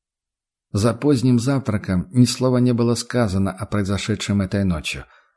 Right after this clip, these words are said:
Нессель вообще всё больше молчала, лишь время от времени бросая на Курта короткие взгляды искоса. И когда оба уже шли по залитой жарким солнцем улице, он, наконец, не выдержал, устало спросив: «Что?»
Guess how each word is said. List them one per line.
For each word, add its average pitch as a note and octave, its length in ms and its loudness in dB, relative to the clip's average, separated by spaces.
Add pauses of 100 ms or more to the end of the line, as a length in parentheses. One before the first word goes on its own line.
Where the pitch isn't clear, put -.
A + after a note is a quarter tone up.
(280)
Нессель C#3+ 320 2
вообще D3 440 2
всё G#2+ 200 -2
больше G#2+ 280 0
молчала, G#2+ 720 0 (320)
лишь G#2+ 280 0
время B2+ 320 2
от G#2+ 100 -4
времени A#2 380 2
бросая G2+ 480 -2
на G2 160 -2
Курта C#3 400 -6
короткие A2+ 520 -2
взгляды G#2 520 0
искоса. - 460 -6 (440)
И G#2+ 100 -4
когда A2+ 320 0
оба A2 320 0
уже G#2 320 0
шли A2 300 0
по G2 180 -4
залитой F#2+ 480 -2
жарким F#2+ 460 -2
солнцем F#2+ 440 -2
улице, A2 480 -2 (300)
он, A#2+ 160 4
наконец, A#2 460 0
не A2 120 0
выдержал, G#2+ 600 0
устало G2 480 -4
спросив: F2+ 640 -6 (540)
«Что?» - 360 -6